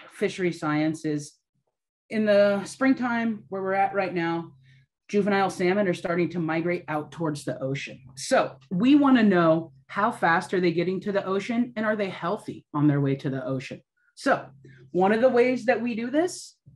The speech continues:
is by catching them in this nice trap right here. This is actually known as a rotary screw trap. On the Klamath, there's actually eight different traps from Iron Gate to Witchbeck.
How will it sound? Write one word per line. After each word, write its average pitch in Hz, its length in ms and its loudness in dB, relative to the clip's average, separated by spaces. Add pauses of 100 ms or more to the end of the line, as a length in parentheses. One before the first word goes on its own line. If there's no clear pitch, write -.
(320)
is 196 220 2
by 175 180 2
catching 196 420 -2
them 247 300 4
in 170 140 -2
this - 340 -6 (160)
nice 151 560 -2 (100)
trap - 460 -8
right 131 180 -4
here. 135 300 -8
This 156 100 -4
is 170 60 -2
actually 196 300 0
known 185 200 2
as 175 120 0
a 170 40 0
rotary 170 320 4
screw 175 280 -2
trap. 120 340 -8 (400)
On 196 100 0
the 196 80 0
Klamath, 202 640 0
there's 185 260 0
actually 175 500 0
eight 175 240 2
different 180 320 -4
traps 165 500 -4
from 160 240 -4
Iron 165 280 0
Gate 165 260 0
to 165 100 -6
Witchbeck. 165 500 -2